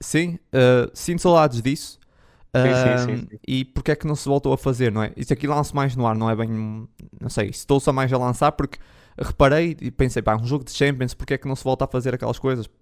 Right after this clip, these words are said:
Speaker 1: Não sei. Eh, estava a ver vídeos, antes desse jogo, estive a ver vídeos antigos, ahm, até mesmo quando o Sporting recebia, ahm, em,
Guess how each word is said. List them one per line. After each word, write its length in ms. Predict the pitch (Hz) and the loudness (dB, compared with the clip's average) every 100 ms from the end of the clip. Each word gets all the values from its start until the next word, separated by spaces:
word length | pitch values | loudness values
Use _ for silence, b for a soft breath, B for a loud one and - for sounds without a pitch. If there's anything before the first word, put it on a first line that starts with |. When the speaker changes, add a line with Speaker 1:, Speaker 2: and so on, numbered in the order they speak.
| - | -6
Speaker 1:
Não 140 | 120 | -4
sei. 220 | 120 107 - b b b - | 0 -2 -4 b b b 0
Eh, 120 | 117 - | 0 4
estava 220 | 127 127 | 6 6
a 40 | |
ver 120 | 127 | 6
vídeos, 460 | 117 131 123 120 - | 2 0 0 -2 -2
antes 240 | 131 127 127 | -2 0 0
desse 180 | 120 | 0
jogo, 160 | - 127 | -2 -6
estive 160 | - 120 | -6 -4
a 20 | |
ver 160 | 120 | -2
vídeos 280 | 117 123 113 | -2 -4 -2
antigos, 480 | 120 120 135 117 - _ - - - _ - | -4 -2 -4 -6 -14 _ -20 -20 -20 _ -10
ahm, 540 | - 117 117 117 117 113 b b | 0 0 2 0 -2 -6 b b
até 200 | b 120 | b 2
mesmo 280 | 139 147 143 | 2 0 -2
quando 180 | - 135 | -4 -4
o 40 | |
Sporting 300 | 135 139 135 | -2 -2 -2
recebia, 580 | 135 - - 135 131 123 117 b b b | -4 -8 -6 -2 0 -2 -6 b b b
ahm, 560 | - 117 117 113 110 110 | 0 2 2 0 -2 -6
em, 100 | - | -6